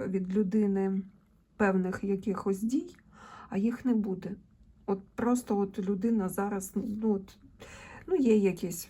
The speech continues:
свої там причини в людини, чого він так, е, поводить себе.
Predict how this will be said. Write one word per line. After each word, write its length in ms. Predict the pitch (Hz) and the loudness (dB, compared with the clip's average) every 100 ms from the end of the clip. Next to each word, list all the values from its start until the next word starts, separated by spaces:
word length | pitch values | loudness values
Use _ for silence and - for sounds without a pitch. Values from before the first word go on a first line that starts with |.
| - | -14
свої 440 | - 196 208 196 | -6 0 0 0
там 280 | 175 175 175 | -4 -6 -6
причини 520 | 196 175 - 269 269 | -8 -8 -2 0 0
в 120 | 220 | 0
людини, 460 | 190 170 185 180 175 | 0 0 0 0 -4
чого 360 | - 190 190 208 | -6 -2 2 2
він 160 | 190 185 | 2 0
так, 360 | 185 185 - | -2 -6 -6
е, 40 | - 202 214 - 196 208 202 220 220 - | -8 -6 -6 -6 -6 -6 -4 -4 -4 0
поводить 460 | 196 180 180 180 | 0 0 -2 -4
себе. 340 | - - 208 | -4 -4 -4